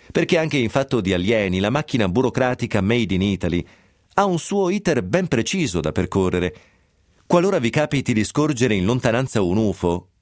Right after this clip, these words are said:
la prassi vuole così, siete pregati di presentare regolare denuncia alla più vicina stazione dei carabinieri. Ogni caso, una dozzina l'anno, passa al vaglio della Benemerita e sarà poi esaminato dall'aeronautica.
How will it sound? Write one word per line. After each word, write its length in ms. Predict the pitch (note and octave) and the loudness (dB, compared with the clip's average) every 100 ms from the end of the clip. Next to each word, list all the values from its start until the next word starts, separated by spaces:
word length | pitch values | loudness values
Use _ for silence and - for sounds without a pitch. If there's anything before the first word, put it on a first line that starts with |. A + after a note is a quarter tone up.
| _ | _
la 160 | F2+ E2+ | -2 2
prassi 400 | G2 G#2+ - E2+ | 0 0 -4 -2
vuole 260 | F2+ G2+ | 0 0
così, 420 | G2 F#2 G#2+ F#2 F#2 - _ _ _ | -2 -2 0 -2 -4 -12 _ _ _
siete 320 | - A#3 D#3 | -2 0 0
pregati 400 | C#3+ E3 G3 G3 | 0 0 -2 0
di 120 | C#3+ | -2
presentare 600 | C3+ C#3+ E3+ D#3+ C3+ A2+ | 0 -2 -2 0 0 0
regolare 480 | A2 C3 C#3+ E3 F3 | 0 0 0 0 0
denuncia 420 | B2+ B2+ E3+ - | 0 0 -2 0
alla 180 | C3+ A2+ | 0 0
più 120 | G#2+ | 0
vicina 340 | D3+ D3+ G#3 F#3 | -2 -2 -2 -2
stazione 480 | - C3+ - F#3 F3+ | 0 -2 0 0 2
dei 140 | C#3 | 0
carabinieri. 680 | E3 E3 E3+ D#3 E2+ D2 C#2 _ _ _ _ - | 0 0 0 0 0 -4 -8 _ _ _ _ 0
Ogni 180 | D#3 | 2
caso, 640 | D3+ C3+ G#2 F2+ G#2+ G2+ _ - | 2 2 2 0 -2 -2 _ -2
una 240 | A#2 F#2+ | 2 2
dozzina 400 | E2+ D#2+ C3 A2+ | 0 -2 0 2
l'anno, 420 | G2 F2 E2+ G#2+ - _ _ | 2 0 0 -2 -8 _ _
passa 260 | G3+ G3+ E3+ | 0 2 0
al 80 | D3+ | 0
vaglio 320 | F#3+ G3+ F3+ | -2 0 0
della 240 | C3+ C#3 | 2 0
Benemerita 680 | C#3 D#3 B2+ G2+ F#2+ A2 F#2 _ _ _ _ _ | 0 0 0 0 0 -2 -4 _ _ _ _ _
e 100 | - | -2
sarà 200 | F3+ C3 | 0 0
poi 260 | D#3+ D#3+ | 0 0
esaminato 520 | A#2 C#3+ D#3 F#3 G3 D#3+ | 0 0 0 -2 -2 0
dall'aeronautica. 1000 | A#2+ A#2 D3+ D#3+ D#3 F#2 C#2+ F2+ E2+ | 0 0 -2 -2 -2 -2 -2 -2 -2